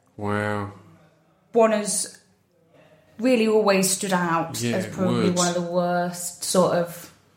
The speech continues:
Speaker 1: Yeah.
Speaker 2: straight up reactions I've had.
Speaker 1: Yeah, that's, that's, that's that's unbelievably kind of insensitive and
Speaker 2: Yeah.
Speaker 1: yeah,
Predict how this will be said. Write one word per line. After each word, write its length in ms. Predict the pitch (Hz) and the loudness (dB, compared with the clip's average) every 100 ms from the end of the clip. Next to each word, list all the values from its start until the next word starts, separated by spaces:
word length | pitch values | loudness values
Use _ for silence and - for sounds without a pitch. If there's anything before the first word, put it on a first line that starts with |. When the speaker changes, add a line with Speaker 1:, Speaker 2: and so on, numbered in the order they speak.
| _ _ _ _ _ _ _ - _ - | _ _ _ _ _ _ _ -20 _ -2
Speaker 1:
Yeah. 260 | 135 139 123 | 0 0 -2
Speaker 2:
straight 320 | - 185 160 | -4 -2 -2
up 160 | 147 170 | -2 -4
reactions 500 | 170 - - 175 165 | -4 -4 -8 -8 -8
I've 140 | 160 | -12
had. 300 | - 143 160 - | -8 -8 -8 -10
Speaker 1:
Yeah, 380 | - 123 139 127 | -6 0 2 2
that's, 420 | 117 131 131 - - | 0 -2 0 0 0
that's, 340 | 131 127 - | -4 -2 -2
that's 580 | - 131 131 - - - - _ _ _ _ _ - | -2 -4 0 0 0 -6 -18 _ _ _ _ _ -12
that's 180 | 123 - | -6 -4
unbelievably 640 | 127 123 151 156 120 107 101 | 0 2 4 2 -2 -6 -6
kind 260 | 113 104 | -4 -4
of 240 | 104 - - | -4 -6 -8
insensitive 880 | 107 101 120 113 - 113 - 110 104 | -4 0 2 2 0 0 -4 -6 -4
and 140 | 104 | -4
Speaker 2:
Yeah. 320 | 202 190 190 185 - _ _ _ _ _ - - _ _ _ _ _ _ | -2 -2 -2 -4 -12 _ _ _ _ _ -20 -20 _ _ _ _ _ _
Speaker 1:
yeah, 220 | 117 127 | -2 0